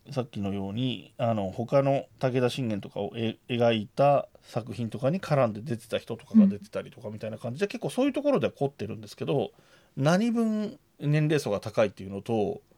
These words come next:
Speaker 2: はい。
Speaker 1: あの、主人公の武田信虎がね、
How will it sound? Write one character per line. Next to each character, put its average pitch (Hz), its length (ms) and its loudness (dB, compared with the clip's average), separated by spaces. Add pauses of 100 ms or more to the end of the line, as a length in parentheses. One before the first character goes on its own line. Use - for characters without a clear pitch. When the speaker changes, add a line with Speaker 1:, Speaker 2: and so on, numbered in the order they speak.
(180)
Speaker 2:
は 220 120 12
い。 170 140 12 (480)
Speaker 1:
あ 107 180 0
の、 92 680 -4
主 156 120 -4
人 247 160 0
公 123 140 -2
の - 80 -8
武 - 260 -4
田 175 100 2
信 170 220 2
虎 170 220 2
が 156 160 0
ね、 180 240 -2